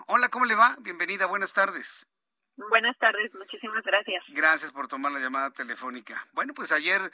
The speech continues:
Speaker 1: se, fue una buena marcha, hay que decirlo, estuvo libre de, de, de actos de violencia y de barbarie, como en otros años, y esto nos permitió ver las verdaderas demandas de las mujeres en un ocho M. En este sentido,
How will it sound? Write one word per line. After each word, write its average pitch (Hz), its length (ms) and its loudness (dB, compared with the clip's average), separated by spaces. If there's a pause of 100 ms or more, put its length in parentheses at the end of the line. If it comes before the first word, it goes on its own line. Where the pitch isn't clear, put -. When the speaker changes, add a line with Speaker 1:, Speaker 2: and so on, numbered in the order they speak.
(260)
Speaker 1:
se, 151 480 -2 (120)
fue 180 200 -4
una 202 160 2
buena 175 320 2
marcha, 160 340 2
hay 175 60 -4
que 151 80 -6
decirlo, 170 340 -6
estuvo 151 400 -8
libre 151 400 -2
de, 120 220 -4
de, 123 180 -18
de 131 100 0
actos 151 280 -4
de 139 80 -6
violencia 123 600 -6
y 127 40 -8
de 120 100 -8
barbarie, 127 640 2
como 113 160 -18
en 123 80 -12
otros 127 300 -10
años, 135 360 -2 (260)
y 180 60 -4
esto 226 160 0
nos 220 160 -2
permitió 160 460 -4
ver 180 240 0
las 147 260 4
verdaderas 147 540 0
demandas 151 420 -2
de 143 80 -6
las 117 140 -4
mujeres 131 360 -8
en 120 120 -12
un 131 180 -12
ocho 131 400 -12
M. 131 300 -8 (340)
En 196 120 -2
este 254 180 -2
sentido, 240 640 -2